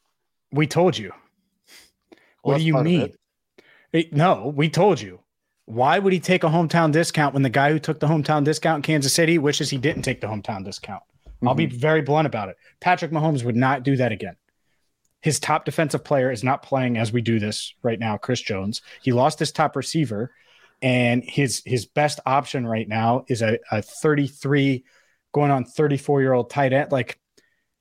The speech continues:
Speaker 1: it, when you do that, it, it makes it tougher. And so I, I think that's part of it. Um, the, the other part of it is Joe Burrow doesn't and shouldn't have to do that.
Speaker 2: Mm-hmm.
Speaker 1: He's on pace to be the best player in franchise history. It's not up to him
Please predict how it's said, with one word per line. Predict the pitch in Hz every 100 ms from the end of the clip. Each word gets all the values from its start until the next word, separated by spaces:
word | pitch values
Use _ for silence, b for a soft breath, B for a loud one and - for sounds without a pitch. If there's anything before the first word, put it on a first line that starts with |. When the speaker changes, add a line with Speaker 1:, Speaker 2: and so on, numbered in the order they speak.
| _ _
Speaker 1:
it, | 156 -
when | 147 160
you | 147
do | 120 175 240
that, | 143 113 120 _ _ _ -
it, | 139 143
it | 147
makes | 143 147 147
it | 143
tougher. | - 143 - 92 87
And | 110 117
so | 135
I, | 127 135
I | 139
think | 147 139 107
that's | 127 -
part | - 131 117
of | 107
it. | 101 b b b b b
Um, | 113 110 113 107 - _ -
the, | 139 151
the | 139 156
other | 185
part | - 147 135
of | 131
it |
is | 139 135
Joe | 117 143
Burrow | 139 147 139 131
doesn't | 135 131 - -
and | 127 120
shouldn't | - 139 110
have | - 131 -
to | 110
do | 107
that. | 98 92 _ _ _ _ _ _ _ -
Speaker 2:
Mm-hmm. | 120 110 98 - -
Speaker 1:
He's | 151 147 131 -
on | 139 143
pace | 135 139 -
to | 131
be | 127
the | 120
best | 123 127 -
player | 131 123
in | 120
franchise | 131 120 123 117 -
history. | 120 - 107 95 _ -
It's | 127 139
not | 131 131
up | 135
to | 175
him | 147 131 110 123